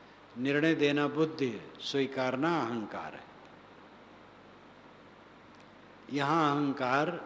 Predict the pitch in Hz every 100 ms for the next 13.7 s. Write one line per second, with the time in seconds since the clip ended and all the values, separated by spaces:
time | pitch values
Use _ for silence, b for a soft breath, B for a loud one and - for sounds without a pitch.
0 | - 165 139 139 135 131 131 127 139 160
1 | 143 113 127 120 160 147 117 98 - -
2 | 82 - - - - - - - - -
3 | 143 160 - 151 139 - 135 127 135 131
4 | 107 104 - - 123 117 101 87 76 69
5 | - - - - - - - - - -
6 | - - - - - - 131 147 - 143
7 | 156 170 165 151 135 123 - 127 110 -
8 | - - - - - 135 131 135 135 120
9 | 117 101 92 - - - - - - -
10 | - - - - 139 135 135 151 156 -
11 | - 151 147 156 170 151 120 104 82 -
12 | - - - - - 139 135 160 175 165
13 | 135 120 107 - - 85 -